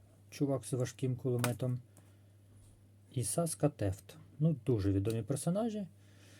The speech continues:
Е, так, я собі придбав ще отаку чудову штучку, вона м'якенька, щоб сортувати, як воно все тут всередині виглядає.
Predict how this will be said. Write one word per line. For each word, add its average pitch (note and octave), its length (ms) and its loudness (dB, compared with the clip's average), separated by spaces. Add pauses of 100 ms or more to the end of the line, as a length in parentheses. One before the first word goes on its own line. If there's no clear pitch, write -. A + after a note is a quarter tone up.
(920)
Е, D#3+ 320 12 (120)
так, A2 320 4
я F3 160 6
собі D3+ 440 8 (140)
придбав C3 560 4 (200)
ще A#2 560 -2
отаку B2 340 -2
чудову A#2+ 500 0
штучку, F3+ 580 -2 (760)
вона B2 160 0
м'якенька, E3+ 640 0 (560)
щоб - 280 -8
сортувати, C3 640 2 (240)
як A#2+ 280 -2
воно A#2 140 -2
все A#2+ 200 -4
тут A2+ 180 -6
всередині A2 380 -4
виглядає. G2 500 -2